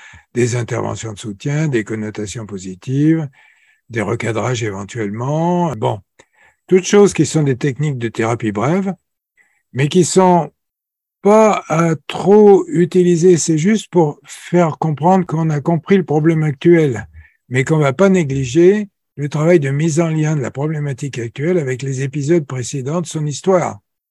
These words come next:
Et donc, euh, ce qui est très intéressant pour la personne, c'est de s'apercevoir que ce qu'elle vit maintenant, eh ben, au fond, ça ressemble à ce qu'elle avait vécu quand elle était adolescente, ou ça ressemble qu'elle avait vécu quand elle avait eu un déménagement à six ou sept ans,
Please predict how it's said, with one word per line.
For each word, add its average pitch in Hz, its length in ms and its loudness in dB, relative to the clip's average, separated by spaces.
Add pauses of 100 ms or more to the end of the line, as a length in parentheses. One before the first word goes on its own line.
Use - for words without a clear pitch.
(1080)
Et 123 140 -2
donc, 170 340 4
euh, 131 120 2
ce 120 100 -4
qui 165 100 -2
est 147 60 0
très 165 240 0
intéressant 139 500 -2
pour 120 140 -6
la 110 100 -2
personne, 127 440 -2
c'est 143 140 -4
de 117 40 -8
s'apercevoir 123 680 -4
que 123 140 -10
ce - 80 -10
qu'elle 113 220 -6
vit 151 200 2
maintenant, 123 600 -2 (960)
eh 117 100 -4
ben, 165 120 4
au 170 160 6
fond, 147 580 0
ça 120 200 -6
ressemble 139 340 -2
à 123 40 0
ce - 100 -8
qu'elle 127 120 -2
avait 113 300 -2
vécu 131 600 0 (280)
quand 107 200 -10
elle 113 120 -2
était 104 220 -4
adolescente, 131 880 -2
ou 110 300 -4 (360)
ça 113 180 -6
ressemble 131 320 -4
qu'elle 123 160 -6
avait 117 220 -2
vécu 139 600 0
quand 117 220 -6
elle 110 140 -6
avait 113 220 0
eu 117 160 0
un 117 100 -4
déménagement 113 720 -6
à 113 120 -4
six - 300 -12
ou 123 60 -14
sept 160 320 -2
ans, 147 420 -4